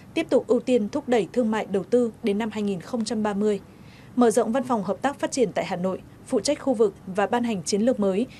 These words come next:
nhằm thúc đẩy hợp tác phát triển với asean là những cơ sở thuận lợi để đưa quan hệ hai nước phát triển lên một tầm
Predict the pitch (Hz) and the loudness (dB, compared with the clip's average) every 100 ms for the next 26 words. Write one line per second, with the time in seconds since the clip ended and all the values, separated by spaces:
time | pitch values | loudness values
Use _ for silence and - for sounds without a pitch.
0 | - 226 226 214 285 247 180 214 196 254 | -6 0 0 0 0 0 0 -4 -4 -4
1 | 285 302 - 247 170 190 180 - 226 - | -4 -6 -2 0 0 -2 -4 -2 -4 0
2 | 220 202 - - - 240 226 214 269 285 | 0 -2 -8 -16 0 2 4 2 -2 0
3 | 269 247 180 185 196 185 - - 214 180 | 0 2 0 0 2 0 -2 -6 -2 2
4 | 233 233 240 208 226 180 208 233 277 302 | 2 2 0 -2 -4 -4 -2 0 -2 -6
5 | - 254 175 - 226 202 180 190 | -2 0 -2 -2 -2 -2 -2 -4